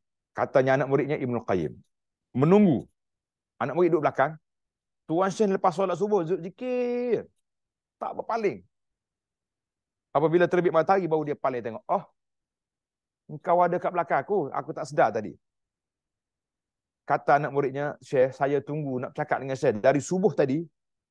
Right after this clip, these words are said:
Tapi oleh kerana Syekh duduk zikir, ya, tak, tak cakap-cakap, saya tak ganggu." Syekh kata apa? "Inilah sarapan pagiku." Subhanallah.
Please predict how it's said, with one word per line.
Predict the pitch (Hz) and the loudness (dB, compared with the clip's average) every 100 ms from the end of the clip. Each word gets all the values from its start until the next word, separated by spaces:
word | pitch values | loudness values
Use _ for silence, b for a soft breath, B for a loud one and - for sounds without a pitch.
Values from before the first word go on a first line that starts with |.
| _ | _
Tapi | _ 131 151 | _ 0 2
oleh | 147 | 0
kerana | 139 151 147 | 0 -2 -2
Syekh | - 151 | -4 -4
duduk | 135 131 | -2 -4
zikir, | 143 - 156 117 | -4 0 0 2
ya, | 131 | 0
tak, | - - - | 0 -6 -8
tak | - | -4
cakap-cakap, | 147 143 139 165 175 175 _ _ _ _ | -2 -2 0 4 4 2 _ _ _ _
saya | 120 120 | -2 0
tak | - | -2
ganggu." | 87 90 69 - _ _ _ _ _ _ _ _ _ _ | -10 -10 -12 -18 _ _ _ _ _ _ _ _ _ _
Syekh | 170 | 0
kata | 135 135 - | 0 4 4
apa? | 127 120 - _ _ _ _ _ _ _ | 4 0 -2 _ _ _ _ _ _ _
"Inilah | 131 131 120 110 | -4 -2 -2 -4
sarapan | - 123 117 - 110 | -2 0 0 -2 -6
pagiku." | 95 98 104 90 80 78 _ _ _ _ | -4 -4 -4 -8 -12 -18 _ _ _ _
Subhanallah. | - 69 69 64 55 - | -20 -18 -16 -18 -20 -20